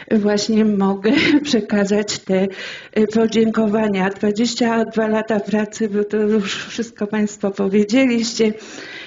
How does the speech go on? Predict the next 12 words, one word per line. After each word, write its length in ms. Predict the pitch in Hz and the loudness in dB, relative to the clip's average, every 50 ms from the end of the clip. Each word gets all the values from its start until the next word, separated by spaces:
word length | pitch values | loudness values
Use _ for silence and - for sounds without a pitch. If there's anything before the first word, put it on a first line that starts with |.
| - - - _ _ _ _ _ | -20 -20 -20 _ _ _ _ _
ale 340 | - 240 247 247 247 254 247 | -2 0 0 2 2 4 4
jakoś 520 | 240 220 220 226 226 240 240 240 233 233 | 4 2 0 -2 0 2 2 2 2 2
nam 380 | 226 220 208 196 196 196 208 208 | 0 2 2 2 2 2 0 0
się, 400 | - - - 196 175 190 202 196 - - - - _ - - - - - - _ _ _ - | -2 -2 -2 0 0 0 0 0 -4 -10 -20 -20 _ -14 -14 -14 -14 -20 -20 _ _ _ -8
myślę, 720 | 202 196 208 202 202 202 202 202 - - 196 196 196 196 196 - 208 202 202 196 | -4 -2 -2 0 2 2 2 2 0 0 0 2 2 2 2 2 2 0 2 2
darzyło. 800 | 214 202 202 190 196 202 190 180 170 175 180 190 220 247 240 - | 0 2 2 2 4 2 2 2 2 0 -2 0 0 -2 -2 0
Zasługa, 760 | - 214 196 208 202 208 202 - 233 240 233 - 226 226 220 | -2 0 2 2 2 2 2 2 0 0 2 0 0 0 0
wyniki 480 | 208 220 226 214 226 240 233 - 247 226 | 2 0 2 2 2 0 0 0 -2 0
w 100 | 196 - | 0 0
szkole 500 | - - - - 208 214 220 220 220 208 | -2 -4 -4 -4 -2 0 2 2 0 0
to 140 | 208 220 | 0 -2
też, 240 | 208 - 208 202 202 | 0 2 0 0 2